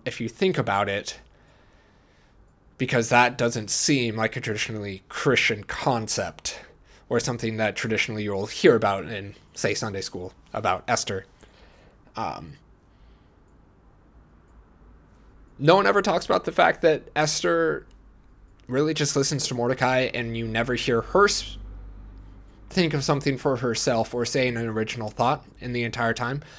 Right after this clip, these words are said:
She's basically, uh, kind of Mordecai's puppet, in a sense, if you wanna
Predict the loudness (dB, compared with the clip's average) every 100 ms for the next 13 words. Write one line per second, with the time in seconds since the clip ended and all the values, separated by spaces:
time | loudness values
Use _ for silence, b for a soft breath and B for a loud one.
0 | B -4 -4 2 0 0 -4 -4 -2 0
1 | 0 -2 -4 -4 -6 -6 -6 -6 -6 -6
2 | -8 -8 -8 -10 -16 _ _ _ _ -12
3 | -8 -4 -4 -6 -8 -8 -8 -8 -8 -10